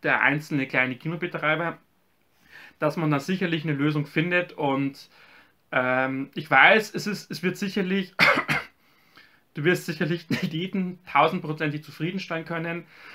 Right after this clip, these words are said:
ähm, aber meine Meinung ist halt wirklich bei so einem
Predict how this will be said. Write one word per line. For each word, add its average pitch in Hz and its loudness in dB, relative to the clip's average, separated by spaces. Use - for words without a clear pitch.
ähm, 131 2
aber 135 6
meine 165 6
Meinung 175 4
ist 170 -4
halt 151 0
wirklich 175 -6
bei 151 4
so 147 -2
einem 139 -4